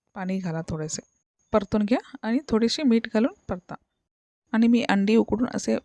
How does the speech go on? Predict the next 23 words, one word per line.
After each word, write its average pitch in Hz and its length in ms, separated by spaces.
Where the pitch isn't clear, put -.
कापून 214 340
त्याला 226 160
मीठ 214 300
आणि 226 200
लाल 202 140
मिरची 208 320
पावडर 208 180
घालून 202 300
ठेवले 196 260
आहे, 220 100
म्हणजे 214 200
ते - 180
थोडं 214 360
त्यात 214 140
मिसळलं 208 380
की 226 60
म्हणजे 220 200
चवीला 208 360
खूप - 280
छान 202 120
लागतं. 175 340
ह्याच्यामध्ये 208 500
आपण 208 300